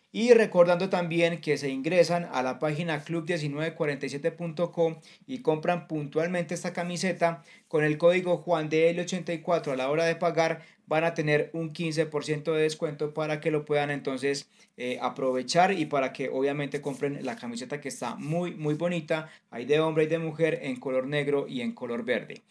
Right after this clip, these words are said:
Saludos también para Z Club y para el Buffet Jurídico Integral Lenis Trujillo, del doctor Diego Lenis, que lo encuentran en lenislegal punto com.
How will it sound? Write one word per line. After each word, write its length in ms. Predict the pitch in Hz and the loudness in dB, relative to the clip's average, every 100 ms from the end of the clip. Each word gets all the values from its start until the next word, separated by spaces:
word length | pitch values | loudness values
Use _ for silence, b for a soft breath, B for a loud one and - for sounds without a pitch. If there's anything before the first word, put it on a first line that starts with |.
| B B | B B
Saludos 440 | - 143 143 180 185 | -2 0 2 2 2
también 340 | 160 151 170 | 0 0 0
para 240 | 170 170 147 | 2 2 4
Z 360 | 165 165 180 | 0 0 -2
Club 300 | 175 180 202 - | 0 0 0 0
y 120 | 151 | -6
para 180 | 151 143 | -2 0
el 80 | 139 | -2
Buffet 420 | 131 123 165 156 | -4 -2 -2 -2
Jurídico 520 | 170 165 165 165 151 | -6 -2 -2 -4 -6
Integral 560 | 143 135 123 151 170 - B B _ | -4 -4 0 0 0 -4 B B _
Lenis 340 | 160 160 156 | 2 4 0
Trujillo, 480 | 151 135 170 185 185 | -4 -6 -4 0 2
del 120 | 151 | 2
doctor 420 | 143 123 151 160 | 0 -4 -2 -2
Diego 260 | 151 165 170 | -2 0 4
Lenis, 340 | 175 170 170 | 4 2 0
que 120 | - 185 | -6 -6
lo 100 | 175 | -4
encuentran 560 | 156 165 156 165 160 - | -2 -2 0 -2 -2 -6
en 240 | 147 147 | -4 0
lenislegal 1000 | 160 160 156 151 151 135 131 135 135 131 B B _ | 2 2 -2 -4 -4 -2 0 2 0 -4 B B _
punto 520 | 147 139 120 117 127 | -6 -6 -6 -6 -6
com. 220 | - 110 | -6 -14